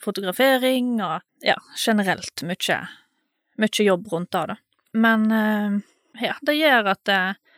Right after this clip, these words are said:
eh, vi må tenke nytt hele tiden. Og nå har vi mye lanseringer fremover, mye nye produkt, så vi holder fortsatt på å teste, fordi at, eh, disse to årene har vært utrolig krevende, både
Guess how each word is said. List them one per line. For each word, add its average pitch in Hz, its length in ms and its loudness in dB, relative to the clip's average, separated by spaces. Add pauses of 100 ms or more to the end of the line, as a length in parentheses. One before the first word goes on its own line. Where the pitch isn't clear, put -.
(680)
eh, 196 400 -2
vi 208 140 2
må 226 120 4
tenke 233 500 0 (480)
nytt 214 340 -2
hele 190 260 0
tiden. - 220 -8 (240)
Og 220 120 -8
nå 240 180 2
har 240 160 4
vi 208 120 -2
mye 190 720 -2 (140)
lanseringer 208 640 0
fremover, 190 540 0
mye 262 240 -2
nye 214 240 -2
produkt, - 600 -6 (360)
så - 120 -16
vi 233 60 2
holder 285 220 4
fortsatt - 380 0
på 196 220 0
å 175 60 0
teste, - 460 -4 (160)
fordi 220 360 0
at, - 200 -4
eh, 185 280 -4
disse 190 600 0 (460)
to - 120 -6
årene 190 420 0
har 196 200 4
vært 180 440 -4
utrolig 190 640 -4
krevende, 185 480 -4 (140)
både 185 460 0